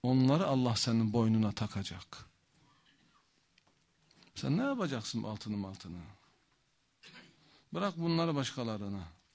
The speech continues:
Senin çok daha yükseklerde olman lazım." Ne güzel bir baba. Kızını yükseltmek isteyen bir baba.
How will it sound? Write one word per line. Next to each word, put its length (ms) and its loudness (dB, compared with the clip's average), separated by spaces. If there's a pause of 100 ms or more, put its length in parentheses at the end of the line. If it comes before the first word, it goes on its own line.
(1700)
Senin 280 2
çok 260 -2
daha 380 4
yükseklerde 680 -2
olman 380 -2
lazım." 460 -10 (1700)
Ne 100 0
güzel 340 0
bir 200 -4
baba. 320 -4 (880)
Kızını 600 2 (400)
yükseltmek 640 -2
isteyen 520 0
bir 180 -4
baba. 300 -8